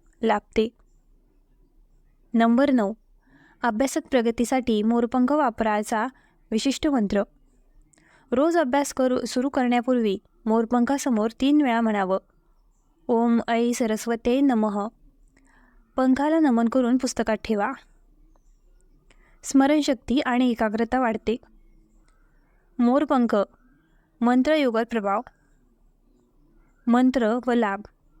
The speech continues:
ओम श्रीं ह्रीं क्लीं महालक्ष्मी नमः. धनप्राप्तीसाठी. ओम नमः भगवते वासुदेवाय. सर्व सुख शांती.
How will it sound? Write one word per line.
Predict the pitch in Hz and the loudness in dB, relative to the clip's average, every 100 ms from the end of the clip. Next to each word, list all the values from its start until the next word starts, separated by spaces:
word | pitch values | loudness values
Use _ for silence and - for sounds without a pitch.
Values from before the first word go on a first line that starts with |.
| _ _ _ _ - | _ _ _ _ -4
ओम | 247 262 262 | 0 2 2
श्रीं | - 233 233 | 2 0 2
ह्रीं | 233 214 233 226 226 - | 0 0 0 0 -2 -2
क्लीं | 247 240 220 220 - - 240 | 0 0 0 -4 -10 -8 -4
महालक्ष्मी | 226 277 277 - 226 226 | 0 2 0 -2 -2 2
नमः. | 240 208 196 214 254 _ _ _ _ _ _ _ | 2 2 0 -2 -4 _ _ _ _ _ _ _
धनप्राप्तीसाठी. | 226 254 294 247 220 226 220 220 240 - - _ _ _ _ _ _ _ _ _ | -2 0 0 -2 -4 -4 -4 -4 -6 -8 -16 _ _ _ _ _ _ _ _ _
ओम | 269 240 254 | 0 2 4
नमः | 247 233 233 240 226 | 4 4 2 2 0
भगवते | 233 226 220 226 269 | 0 -2 -2 0 0
वासुदेवाय. | 247 214 226 208 202 196 196 220 - _ _ _ _ _ _ _ _ _ - | 0 -4 -4 -2 -2 -2 -2 -4 -10 _ _ _ _ _ _ _ _ _ -12
सर्व | - 262 302 | -2 0 2
सुख | 311 262 262 | 0 -4 -4
शांती. | 254 220 190 226 | -4 -2 -2 -6